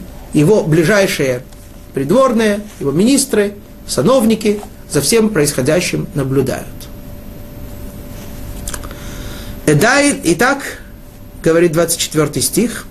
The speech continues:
"Эдайн Навуходоносор Малка Тва Векам Бехит Бехала. Аней Ваамар Лехадва-, Лехадаврохи, Гало Гуврин Тлат Армейна Легонура Мекафтин.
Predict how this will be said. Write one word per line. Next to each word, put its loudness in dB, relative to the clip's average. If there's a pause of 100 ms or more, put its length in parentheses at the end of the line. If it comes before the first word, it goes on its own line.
(800)
"Эдайн 4
Навуходоносор 2
Малка 2 (560)
Тва 4 (440)
Векам 2
Бехит 2
Бехала. 2 (840)
Аней 4
Ваамар 4 (100)
Лехадва-, 2
Лехадаврохи, 2 (580)
Гало 4
Гуврин 4
Тлат 0
Армейна 2
Легонура 2
Мекафтин. 0